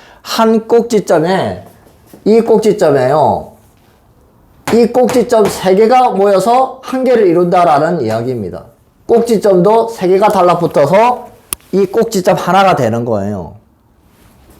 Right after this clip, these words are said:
면이, 한 꼭지점에 면이 세 개 모이니까, 면 이 세 개가 이 꼭지점 하나에 모이니까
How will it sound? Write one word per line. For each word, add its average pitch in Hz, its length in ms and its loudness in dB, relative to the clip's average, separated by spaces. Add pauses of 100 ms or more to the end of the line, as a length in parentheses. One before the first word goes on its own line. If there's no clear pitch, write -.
(920)
면이, 208 640 0 (280)
한 233 220 0
꼭지점에 208 520 2
면이 147 320 2
세 196 180 -2
개 190 100 4
모이니까, 147 560 0
면 170 340 2
이 214 200 0
세 190 180 -2
개가 190 280 2
이 208 200 0
꼭지점 196 460 0
하나에 175 280 2
모이니까 151 800 0